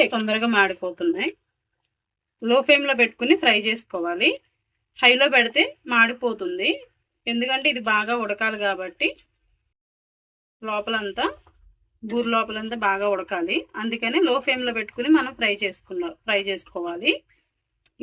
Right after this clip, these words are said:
గోల్డెన్ కలర్ వచ్చేంత వరకు ఉంచాలి. చూసారు కదా, వేగిపోయినాయి. ఇప్పుడు మనం ఇవి తీసేసుకుందాము.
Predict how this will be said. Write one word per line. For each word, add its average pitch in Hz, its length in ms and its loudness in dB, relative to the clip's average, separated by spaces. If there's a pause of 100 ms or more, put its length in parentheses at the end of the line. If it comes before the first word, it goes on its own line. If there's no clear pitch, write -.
గోల్డెన్ 233 420 0
కలర్ 214 200 -2
వచ్చేంత 202 360 -4
వరకు 226 220 -2
ఉంచాలి. 180 380 -4 (2750)
చూసారు 247 400 0
కదా, 208 180 2 (1400)
వేగిపోయినాయి. 220 540 4 (100)
ఇప్పుడు 240 240 -2
మనం 220 200 0
ఇవి 220 160 -6
తీసేసుకుందాము. 196 760 -4